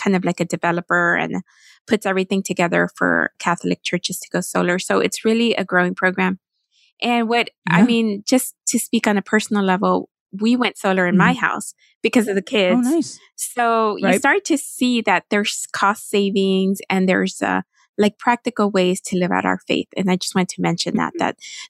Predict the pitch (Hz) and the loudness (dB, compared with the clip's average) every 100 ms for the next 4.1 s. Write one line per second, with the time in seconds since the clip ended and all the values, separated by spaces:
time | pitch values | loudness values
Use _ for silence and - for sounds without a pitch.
0 | - 233 254 220 226 208 254 220 - 196 | -12 -4 0 2 2 2 2 -2 0 -2
1 | - 208 190 185 185 - 190 180 185 185 | -2 -2 2 2 0 -2 0 2 2 -2
2 | - 180 180 240 - _ _ _ - 180 | 0 2 2 0 -6 _ _ _ -2 2
3 | 180 185 202 - 214 196 185 196 175 - | 2 2 -2 0 0 2 0 -2 -4 -4
4 | - | -16